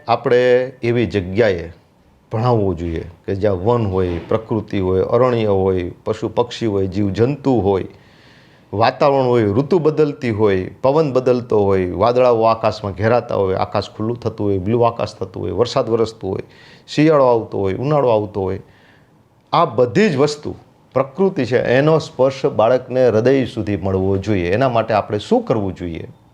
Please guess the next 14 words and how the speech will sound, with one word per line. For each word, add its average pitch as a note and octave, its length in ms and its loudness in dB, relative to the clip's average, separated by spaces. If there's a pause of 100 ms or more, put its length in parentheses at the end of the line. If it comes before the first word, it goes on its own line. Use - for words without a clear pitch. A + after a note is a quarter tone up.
(600)
એના E3 220 2
માટે G#2+ 300 0 (400)
બાળકને B2+ 600 0
આપણે A#2+ 340 2
કોઈ B2+ 340 2 (300)
મોટી B2 400 0
યુનિવર્સિટીમાં, A2 1300 0
વિદેશમાં, A2 880 0
ઓક્સફર્ડ A2 480 -2
યુનિવર્સિટીમાં G#2+ 920 0
ભણવા G2+ 360 -2
મૂકવા F#2+ 340 -2
જવાની F#2+ 400 -2
જરૂર F2 340 -6